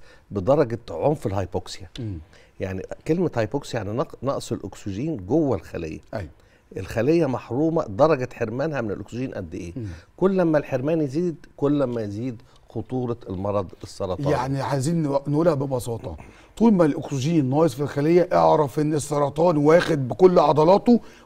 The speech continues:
Speaker 2: وداخل ينتشر في الجسم.
Speaker 1: ويزداد
Speaker 2: مليت
Speaker 1: خطورة.
Speaker 2: الخلايا بالأكسجين، هي الأكسجين هو اللي هيحرق أو ياكل السرطانات. يبقى إذا السرطان عدو الأكسجين.
Speaker 1: طبعًا.
Speaker 2: صح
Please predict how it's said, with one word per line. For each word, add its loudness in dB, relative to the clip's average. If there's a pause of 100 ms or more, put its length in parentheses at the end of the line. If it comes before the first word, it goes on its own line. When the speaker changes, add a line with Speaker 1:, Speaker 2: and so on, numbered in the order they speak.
Speaker 2:
وداخل 6
ينتشر 2
في -4
الجسم. -2
Speaker 1:
ويزداد 4
Speaker 2:
مليت 10
Speaker 1:
خطورة. 6
Speaker 2:
الخلايا 6
بالأكسجين، 0
هي 4
الأكسجين -2
هو 6
اللي 0
هيحرق -2 (340)
أو 2
ياكل 6
السرطانات. -8 (300)
يبقى 2
إذا 2 (280)
السرطان 0
عدو 0
الأكسجين. -10 (100)
Speaker 1:
طبعًا. -10 (120)
Speaker 2:
صح -4